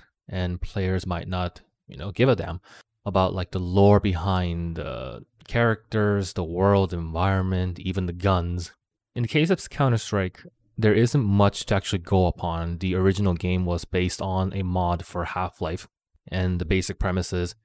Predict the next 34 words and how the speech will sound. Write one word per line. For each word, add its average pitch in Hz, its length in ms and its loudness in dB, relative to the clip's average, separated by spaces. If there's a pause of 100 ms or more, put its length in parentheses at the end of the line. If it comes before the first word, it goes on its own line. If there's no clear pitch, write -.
(200)
you 92 120 -4
either 90 200 -2
play 90 240 -2
as 82 140 -8
terrorists 151 600 0 (100)
and 98 320 -4
you 87 160 -4
either 92 200 0
play 95 340 -2
as 90 320 -4
counter-terrorists, 95 1040 -4 (400)
and 90 260 -4
you 92 240 0
are 90 140 0
trying 92 400 -2
to - 140 -4
either 87 400 0
blow 87 240 0
up 87 120 -2
the 90 80 -6
site 127 360 0
or 104 240 2
defuse 107 320 0
it. - 160 -10 (200)
And 92 160 -4
depending 95 460 2
on 92 160 0
the 90 60 -2
map, 131 260 0
you're 95 160 -4
trying 95 280 -4
to 95 100 -6
rescue 98 680 0
the, 87 480 -2